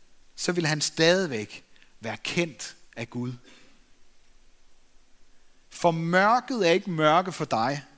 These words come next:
Natten er lys som dagen. Mørket er som lyset. Og her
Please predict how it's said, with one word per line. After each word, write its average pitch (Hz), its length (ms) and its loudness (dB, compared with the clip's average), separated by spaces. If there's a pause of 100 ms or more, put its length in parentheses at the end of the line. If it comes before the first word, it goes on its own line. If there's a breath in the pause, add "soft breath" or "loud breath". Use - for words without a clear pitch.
(380 soft breath)
Natten 196 420 4
er 170 60 2
lys 180 240 0
som 139 280 -4
dagen. 135 420 -4 (200 soft breath)
Mørket 156 600 0
er 135 220 -2
som 131 260 -10
lyset. 131 440 -6 (2250 loud breath)
Og 156 120 2
her 233 360 0